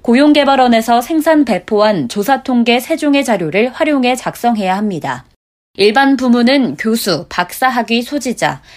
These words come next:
연구기관 연구자 등이 논문을 투고할 수 있으며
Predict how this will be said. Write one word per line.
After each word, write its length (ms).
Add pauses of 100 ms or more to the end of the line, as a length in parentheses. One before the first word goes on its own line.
(120)
연구기관 720
연구자 480
등이 340
논문을 640
투고할 380
수 160
있으며 560